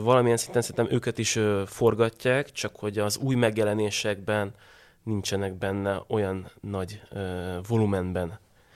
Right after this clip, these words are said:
mint például a valódi új megjelenések, és ezért talán nehezebb a régi dalok piacának a, a pozícionálása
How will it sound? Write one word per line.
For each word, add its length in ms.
mint 180
például 540
a 100
valódi 440
új 140
megjelenések, 960
és 460
ezért 340
talán 280
nehezebb 600
a 100
régi 580
dalok 460
piacának 880
a, 600
a 260
pozícionálása 1040